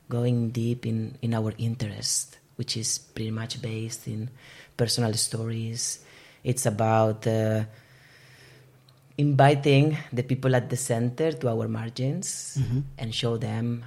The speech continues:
Speaker 1: how much beautiful there is in our experiences, in our journeys, and then create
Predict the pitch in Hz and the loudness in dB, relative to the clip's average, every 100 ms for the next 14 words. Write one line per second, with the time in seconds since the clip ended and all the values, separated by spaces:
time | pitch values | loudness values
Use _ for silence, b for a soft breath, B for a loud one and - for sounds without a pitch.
0 | - 113 110 113 - - 110 131 - 117 | -10 -8 -6 -6 -8 -6 -6 -6 -4 -4
1 | 117 117 120 131 - - 117 113 113 113 | -2 -2 -4 -6 -8 -8 -6 -6 -6 -6
2 | 117 113 123 - - 127 - 113 113 117 | -6 -8 -10 -18 -14 -10 -6 -4 -4 -4
3 | - 120 120 117 110 107 117 117 127 147 | -6 -8 -6 -6 -6 -8 -6 -4 -4 -4
4 | - - _ B B B B B B B | -6 -12 _ B B B B B B B
5 | 113 113 110 110 107 117 113 110 110 110 | 2 2 4 2 0 0 2 2 2 -2